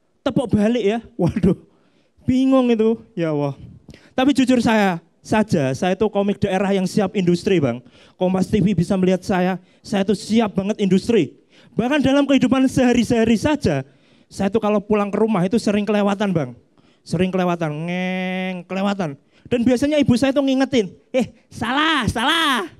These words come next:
Kelewatan sini. Kamu yang mundur atau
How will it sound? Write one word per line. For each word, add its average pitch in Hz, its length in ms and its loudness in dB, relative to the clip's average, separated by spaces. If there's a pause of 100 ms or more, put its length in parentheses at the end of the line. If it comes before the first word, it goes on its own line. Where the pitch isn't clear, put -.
(300)
Kelewatan 214 720 0
sini. 214 640 0 (400)
Kamu 233 240 2
yang 262 160 2
mundur 247 240 4
atau 269 240 0